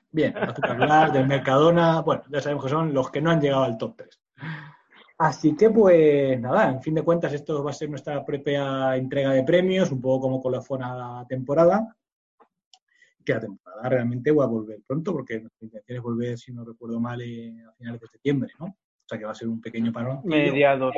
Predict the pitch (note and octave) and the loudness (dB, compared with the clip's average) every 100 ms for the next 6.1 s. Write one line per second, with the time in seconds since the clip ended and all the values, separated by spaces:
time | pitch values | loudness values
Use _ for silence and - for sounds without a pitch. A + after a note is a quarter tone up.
0 | - B2+ A#2+ C3+ D3 - - _ _ - | -4 -4 -6 -8 -14 -16 -20 _ _ -6
1 | D3 A2+ G#2+ A#2 A#2 A#2+ A#2 D3 D3+ E3+ | -2 -2 -4 -8 -6 -8 0 2 4 6
2 | F3 D3+ A#2+ G#2+ G#2 G2+ - - A#2+ B2+ | 6 6 2 -2 -8 -14 -18 -14 -6 -4
3 | B2 B2+ C3 B2 - B2 B2 A#2 A#2+ A#2 | -4 -4 -6 -6 -4 -4 -4 -6 -4 -6
4 | - A#2 C3+ F#3 - _ _ _ E3+ D3+ | -6 -4 -4 -4 -8 _ _ _ 0 2
5 | C#3+ C#3 C3+ B2+ C3+ C#3 C3+ - _ - | 2 2 2 0 0 0 0 -4 _ -12
6 | A#2+ | -12